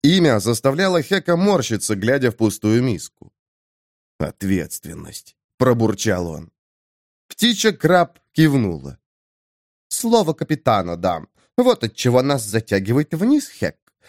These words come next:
Медленно, как в часовые шестерни. Интересно»,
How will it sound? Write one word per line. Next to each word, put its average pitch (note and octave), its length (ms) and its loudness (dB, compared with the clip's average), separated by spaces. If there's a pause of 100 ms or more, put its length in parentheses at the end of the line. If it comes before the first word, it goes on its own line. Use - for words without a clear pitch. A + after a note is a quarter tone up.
(120)
Медленно, G2 640 2
как - 240 -4
в - 80 -20
часовые A#3 520 -2
шестерни. F#3 760 -2 (520)
Интересно», A#2 840 -2